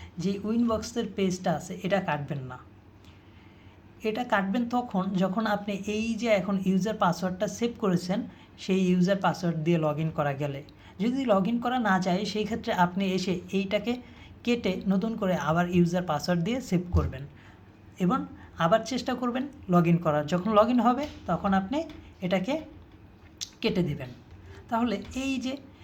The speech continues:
নিউ উইনবক্স, এখানে একটা ক্লিক দিয়ে দিই আমরা। ক্লিক দেওয়ার সাথে সাথে আমাদের সামনে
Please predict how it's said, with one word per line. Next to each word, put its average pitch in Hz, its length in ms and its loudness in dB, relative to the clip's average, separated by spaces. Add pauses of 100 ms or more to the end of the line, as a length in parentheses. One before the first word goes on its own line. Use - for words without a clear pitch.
(280)
নিউ 233 160 4 (120)
উইনবক্স, 202 420 0 (300)
এখানে 190 240 0
একটা 185 140 -4 (100)
ক্লিক 190 260 2
দিয়ে 190 160 4
দিই 180 180 4
আমরা। 180 160 2 (1160)
ক্লিক 247 300 0
দেওয়ার 247 280 2
সাথে 185 300 2
সাথে 175 200 0 (200)
আমাদের 190 360 2
সামনে 160 240 2